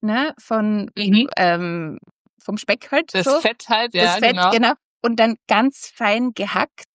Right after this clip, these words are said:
Speaker 1: und das wird dann so
Speaker 2: Mhm.
Speaker 1: zum Aufstrich, wie so ein Aufstrich. Und das nennt sich Verhockertbrot.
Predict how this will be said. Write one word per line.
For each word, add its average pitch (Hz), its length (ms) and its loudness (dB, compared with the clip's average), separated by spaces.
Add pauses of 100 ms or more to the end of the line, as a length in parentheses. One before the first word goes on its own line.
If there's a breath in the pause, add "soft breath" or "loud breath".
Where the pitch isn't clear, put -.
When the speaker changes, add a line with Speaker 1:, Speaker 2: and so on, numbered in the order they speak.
(100)
Speaker 1:
und 226 160 -4
das - 140 -12
wird 233 160 -4
dann 226 180 2
so 185 160 0
Speaker 2:
Mhm. 190 80 4
Speaker 1:
zum 208 400 -4
Aufstrich, - 960 -4 (320)
wie 220 120 0
so 208 120 0
ein 190 140 0
Aufstrich. 175 600 0 (240)
Und 190 120 -2
das - 260 -14
nennt 190 280 0
sich - 240 -4
Verhockertbrot. 196 960 0